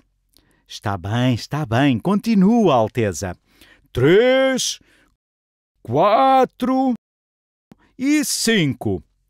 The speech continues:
Não, não, está tudo mal, vai ser uma desgraça. Tem de medir quatro quadradinhos azuis e não cinco. Esperai, Alteza, não entrei já em pânico.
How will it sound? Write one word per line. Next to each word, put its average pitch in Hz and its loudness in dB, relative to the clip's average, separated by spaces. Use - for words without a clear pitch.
Não, 285 0
não, 269 2
está 302 2
tudo 277 -4
mal, 254 4
vai 269 0
ser 294 -4
uma 294 -2
desgraça. 240 0
Tem 311 -2
de 302 -6
medir 269 -2
quatro 277 0
quadradinhos 269 -2
azuis 277 0
e 285 -4
não 302 0
cinco. 277 0
Esperai, 107 -4
Alteza, 90 -6
não 180 -4
entrei 156 -2
já 147 -4
em 165 -4
pânico. 107 -4